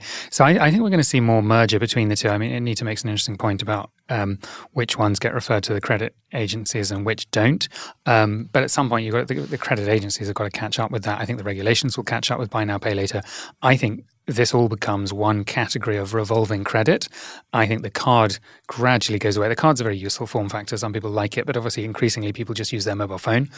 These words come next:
So I think the card itself goes away, and it then becomes a question of what rails is this payment running over and who is funding the lending,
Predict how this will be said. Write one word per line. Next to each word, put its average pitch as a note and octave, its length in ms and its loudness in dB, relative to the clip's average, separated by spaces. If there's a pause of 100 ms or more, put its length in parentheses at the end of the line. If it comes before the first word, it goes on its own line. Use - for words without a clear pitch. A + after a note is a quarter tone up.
(260)
So - 100 -2
I E3+ 40 -2
think D#3+ 160 0
the A2+ 180 -6
card C3+ 420 -2
itself - 380 -4
goes G2+ 200 -4
away, G#2 240 2
and F#2+ 100 -8
it G#2+ 60 -12
then G#2 140 -6
becomes G2+ 260 -6
a G2+ 40 -8
question G#2 300 -2
of G2 80 -4 (220)
what C3+ 200 2
rails A2+ 640 2 (320)
is A#2 140 0
this G#2+ 180 2
payment C3 420 2
running G#2+ 380 0
over A2+ 400 2 (340)
and D3+ 160 0
who D3 160 2
is B2 180 4
funding A#2+ 720 2 (360)
the A#2+ 120 2
lending, B2 500 2